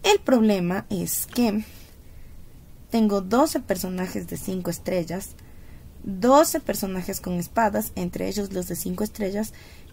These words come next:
y doce personajes healers, entre ellos los de espada y los de cinco estrellas. Y mi ambición es hacer equipos en los que no se repitan cinco estrellas, ni armas, ni healers.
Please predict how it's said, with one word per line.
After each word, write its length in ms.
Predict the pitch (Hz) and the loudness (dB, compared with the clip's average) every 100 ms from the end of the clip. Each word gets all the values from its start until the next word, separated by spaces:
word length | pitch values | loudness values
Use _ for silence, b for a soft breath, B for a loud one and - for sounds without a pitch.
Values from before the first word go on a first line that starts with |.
| - | 0
y 140 | 254 | 2
doce 320 | 254 269 262 | 4 2 0
personajes 680 | 247 196 196 185 170 185 - | -2 -4 -2 -4 -4 -6 -2
healers, 360 | 220 185 196 - | 0 0 -4 -6
entre 440 | 196 185 180 220 277 | -8 -2 0 2 2
ellos 300 | 220 220 233 | 2 0 -2
los 180 | 180 | -4
de 60 | 175 | -4
espada 420 | 175 - 220 254 - | -2 2 4 2 -2
y 80 | |
los 180 | 185 156 | -4 -6
de 60 | - | -8
cinco 280 | - 170 175 | -10 -8 -8
estrellas. 540 | - 196 - - - B B B B B B B - - - - - - | -8 -8 -8 -12 -16 B B B B B B B -18 -18 -16 -16 -16 -6
Y 320 | - 220 254 302 | 0 4 4 4
mi 200 | 285 277 | 4 4
ambición 520 | 269 269 247 226 202 | 4 2 0 0 0
es 160 | 202 | 0
hacer 540 | 190 175 - 175 180 214 - - - - | 0 -4 -4 -2 -2 -4 -12 -20 -12 -4
equipos 520 | 226 269 226 220 202 | 0 2 0 0 -2
en 80 | 185 | -2
los 140 | 165 | -4
que 100 | - | -4
no 80 | 175 | -4
se 140 | 175 208 | 0 -2
repitan 640 | 202 202 185 175 180 196 | -2 -4 -6 -4 -6 -4
cinco 240 | 180 175 | -6 -4
estrellas, 600 | 175 - 302 185 196 214 - | -4 0 0 0 -2 -4 -4
ni 240 | 202 202 | -2 0
armas, 400 | 180 170 190 214 | 0 -2 -2 -2
ni 180 | 233 247 | 0 0
healers. 520 | 233 170 160 - - | 0 -4 -6 -12 -16